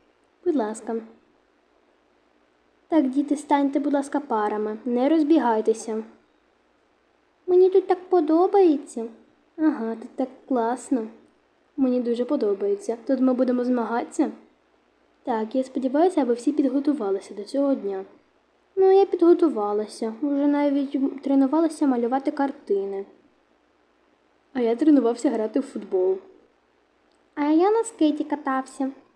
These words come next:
Добре, добре. Та ви тільки подивитеся на цих невдах із першого А.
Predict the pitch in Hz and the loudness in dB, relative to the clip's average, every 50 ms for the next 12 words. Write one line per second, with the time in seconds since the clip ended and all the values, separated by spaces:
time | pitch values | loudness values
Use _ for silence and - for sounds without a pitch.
0 | _ _ _ _ _ - 320 311 320 302 240 214 226 240 240 240 262 240 208 208 | _ _ _ _ _ -2 2 4 4 4 4 2 0 -2 0 2 2 2 2 0
1 | 214 214 214 - - - _ _ _ _ _ _ _ _ _ _ _ _ _ _ | -4 -8 -8 -8 -12 -18 _ _ _ _ _ _ _ _ _ _ _ _ _ _
2 | _ _ _ _ _ _ _ _ _ _ _ _ _ _ _ _ _ _ _ _ | _ _ _ _ _ _ _ _ _ _ _ _ _ _ _ _ _ _ _ _
3 | _ _ _ _ _ _ _ - - 240 233 254 - 285 262 - 294 294 - 302 | _ _ _ _ _ _ _ -2 0 0 2 2 2 4 4 4 4 6 6 2
4 | 269 247 311 311 254 226 220 220 220 - 220 214 - - 247 233 233 - - - | 4 6 6 6 6 6 2 -2 -2 -4 -8 -8 -6 -4 -4 -4 -4 -6 -14 -10
5 | _ - 285 269 254 247 254 - - 277 269 269 - - 269 269 269 262 247 247 | _ 2 4 4 4 2 0 0 2 2 2 0 0 0 4 4 4 4 4 2
6 | 233 269 311 359 359 - - 269 247 - - - 277 269 262 - - 294 254 254 | 2 4 4 4 4 2 0 0 0 -2 0 0 0 0 0 0 0 2 4 4
7 | 294 294 - - 226 220 220 220 - - | 2 2 2 0 0 0 0 -4 -8 -12